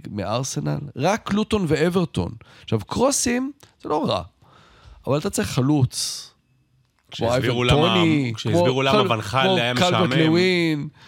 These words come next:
Speaker 1: אה, בטח בשם עם מוריס ואדבאיו, כלומר, זה בכדורגל מאוד, אה, אנגלי נגיד, אבל בסדר,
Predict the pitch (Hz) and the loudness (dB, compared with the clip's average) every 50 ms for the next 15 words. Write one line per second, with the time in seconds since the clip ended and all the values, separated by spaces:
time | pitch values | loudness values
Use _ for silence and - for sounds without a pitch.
0 | - - - _ _ - - 139 135 135 135 131 131 131 131 123 120 156 160 - | -20 -20 -20 _ _ -16 -8 -4 -2 -2 0 0 -2 -2 -2 -2 -2 -2 -2 -2
1 | 170 135 135 127 143 143 139 135 123 - 151 151 147 143 139 147 147 156 156 143 | -4 -4 -2 0 2 2 2 2 2 2 2 2 2 2 2 2 2 2 0 0
2 | 135 131 135 123 123 127 127 120 151 156 160 165 160 156 139 - 139 147 147 151 | 0 0 0 0 2 0 2 2 2 2 2 0 0 -2 -2 -2 -2 0 0 0
3 | 147 135 - - - - - _ - - 139 156 156 - - 196 202 226 226 214 | -2 -4 -8 -14 -20 -20 -20 _ -6 -2 -2 -2 -2 0 0 0 0 2 0 0
4 | 196 180 170 180 190 196 190 190 180 170 147 127 135 131 120 - 135 139 139 139 | 2 2 2 4 4 4 4 4 2 0 0 0 -2 -2 0 0 -2 -2 0 0
5 | 117 131 143 147 147 139 127 123 117 113 127 143 160 - 233 190 151 143 151 165 | 0 2 2 2 4 2 2 0 0 2 2 2 2 0 0 0 0 0 0 -2
6 | 247 - 339 | -2 -2 -4